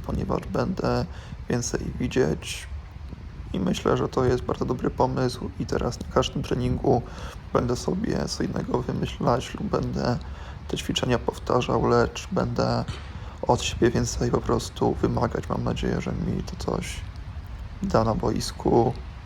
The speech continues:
I cóż, was też zachęcam, abyście to ćwiczyli.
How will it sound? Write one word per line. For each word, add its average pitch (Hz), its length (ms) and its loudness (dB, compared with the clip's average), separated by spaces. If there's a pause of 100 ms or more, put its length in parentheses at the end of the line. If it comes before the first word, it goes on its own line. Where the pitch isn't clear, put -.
(760)
I 127 60 0
cóż, 117 420 2 (460)
was - 240 2
też 131 160 2
zachęcam, - 580 0
abyście - 380 0
to - 100 -4
ćwiczyli. - 460 -2